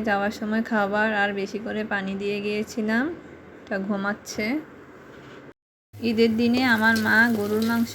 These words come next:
রান্না করে রেখেছিল, এখন আমি এটাকে বাগার দিব পেঁয়াজ আর কিছু অল্প মশলা দিয়ে, আর মাছ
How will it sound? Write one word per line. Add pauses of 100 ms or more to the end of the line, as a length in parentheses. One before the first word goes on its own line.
(140)
রান্না
করে (100)
রেখেছিল, (920)
এখন (120)
আমি (100)
এটাকে (120)
বাগার (100)
দিব (180)
পেঁয়াজ
আর
কিছু (140)
অল্প (160)
মশলা
দিয়ে, (2750)
আর
মাছ